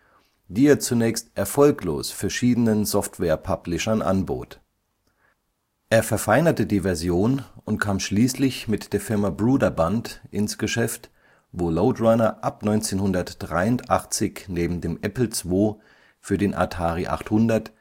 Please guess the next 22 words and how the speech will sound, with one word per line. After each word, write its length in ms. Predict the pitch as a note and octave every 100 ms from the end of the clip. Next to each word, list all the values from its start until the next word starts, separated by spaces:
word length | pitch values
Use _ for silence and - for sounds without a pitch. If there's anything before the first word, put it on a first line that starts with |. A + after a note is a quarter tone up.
| _ _
C 260 | - G#2 F#2
vierundsechzig, 920 | - A2+ A2+ G2+ F#2+ - - G2 G2 _ _ _ -
S 240 | A2 -
G 220 | - G#2+ -
eintausend 720 | G2 G#2+ F#2+ F2 G2 G2+ - _ - -
und 320 | C#3+ D3 F2+
weiteren 480 | F#2+ G2+ G#2+ F#2+ F2+
Systemen 600 | E2+ - G2 F2 E2+ D#2+
erschien. 480 | - G2 - D2+ D2 - _ _ _ _ _ _ _ _ _ _ _ _ _ _ _ _ _ _ _ _ _ _ _ _
Lode 360 | - C#3+ D#3 A2+
Runner 360 | G2 C3 - -
ist 180 | -
eines 340 | - G#2+ A#2 -
der 160 | G2
wenigen 400 | F#2 D3 D3 G#2
Spiele, 580 | F#2+ - F#2 G2 A#2 G#2+ - _
die 120 | A2 A2
zunächst 460 | A#2 G#2 G2+ -
auf 140 | G2+ -
einem 320 | F#2 F2+ D#2
Homecomputer 680 | A#2+ C#3+ - G#2+ A#2 A2+
erschienen 680 | G2+ G2 - A2+ A#2 A2+ A2